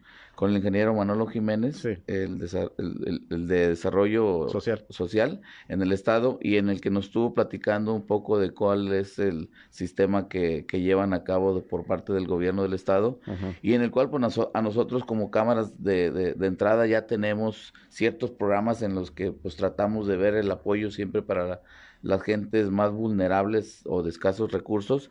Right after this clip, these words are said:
Speaker 1: y en las que, bueno, él estuvo muy atento a escuchar también. Ha-,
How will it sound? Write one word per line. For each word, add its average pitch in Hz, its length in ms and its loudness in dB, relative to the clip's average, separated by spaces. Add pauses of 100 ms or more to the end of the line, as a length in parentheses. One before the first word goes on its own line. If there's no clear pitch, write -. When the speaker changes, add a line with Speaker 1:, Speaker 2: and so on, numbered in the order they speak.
(280)
Speaker 1:
y 104 100 2
en 110 60 2
las 110 120 0
que, 117 120 0
bueno, 127 240 4
él 127 80 0
estuvo 131 280 2
muy 127 160 4
atento 120 480 2
a 110 60 4
escuchar 104 540 0
también. 107 400 0 (340)
Ha-, 104 180 2